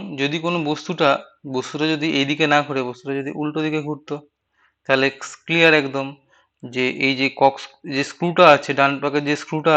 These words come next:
আছে, এই স্ক্রুটা কি করতাম, এই স্ক্রুটা আমাদের এদিকে ঘোরাতে হতো। এদিকে যখন ঘোরাতাম তখন স্ক্রুটা এদিকে বেরিয়ে চলে আসতো, ঠিক আছে? তখন হচ্ছে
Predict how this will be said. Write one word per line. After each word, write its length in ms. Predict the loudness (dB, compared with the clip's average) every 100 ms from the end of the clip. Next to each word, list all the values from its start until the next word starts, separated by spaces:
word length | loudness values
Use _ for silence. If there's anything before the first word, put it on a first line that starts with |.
| 4
আছে, 180 | 0 -10 -12 _ _ _ _ -4
এই 120 | -4 -4
স্ক্রুটা 300 | -4 0 0
কি 60 | 0 -2
করতাম, 320 | -4 -8 -10 -12 _ -6
এই 80 | -6
স্ক্রুটা 320 | -6 -8 0 0
আমাদের 260 | 2 0 0 0
এদিকে 220 | -2 -2 -2
ঘোরাতে 220 | 0 0 0
হতো। 120 | -2
এদিকে 200 | -2 0 -2
যখন 140 | -2 -2
ঘোরাতাম 340 | 2 0 0 -4 -6 _ -20 -20 _
তখন 160 | -2 -2 -2
স্ক্রুটা 280 | -6 0 2
এদিকে 200 | 2 2 2
বেরিয়ে 200 | 2 0 -2
চলে 140 | -2 -2
আসতো, 260 | -6 -20 -20 _ _ _ _ -8
ঠিক 100 | -6
আছে? 140 | -6 -8 -14 _ _ _
তখন 200 | -4 -2 -2
হচ্ছে 160 | -4